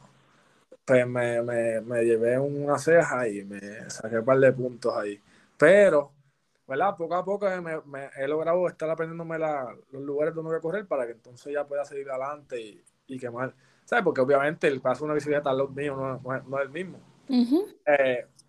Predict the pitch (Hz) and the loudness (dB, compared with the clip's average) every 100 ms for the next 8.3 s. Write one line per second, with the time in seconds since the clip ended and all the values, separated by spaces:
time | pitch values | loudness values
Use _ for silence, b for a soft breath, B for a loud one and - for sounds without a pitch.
0 | _ _ - _ _ 139 143 196 208 - | _ _ -20 _ _ -2 2 2 2 0
1 | 160 135 131 135 151 147 143 135 160 196 | 0 0 -4 -4 -4 -4 -6 -6 -4 -2
2 | 190 170 160 160 135 120 _ 120 110 101 | -2 -4 -8 -8 -12 -14 _ -12 -10 -14
3 | - _ _ _ _ 123 117 110 104 104 | -18 _ _ _ _ -6 -4 -4 -8 -12
4 | - - 120 104 117 117 110 113 117 127 | -18 -8 -6 -6 -6 -4 -2 4 6 8
5 | 123 117 120 120 117 113 110 143 151 147 | 8 6 6 4 2 0 4 8 10 10
6 | 131 127 - _ _ - 131 139 135 113 | 8 4 -2 _ _ -12 -4 -2 0 0
7 | 113 143 139 - 131 117 143 160 151 127 | 4 2 2 -4 -8 -2 0 2 0 0
8 | 113 101 | -2 -6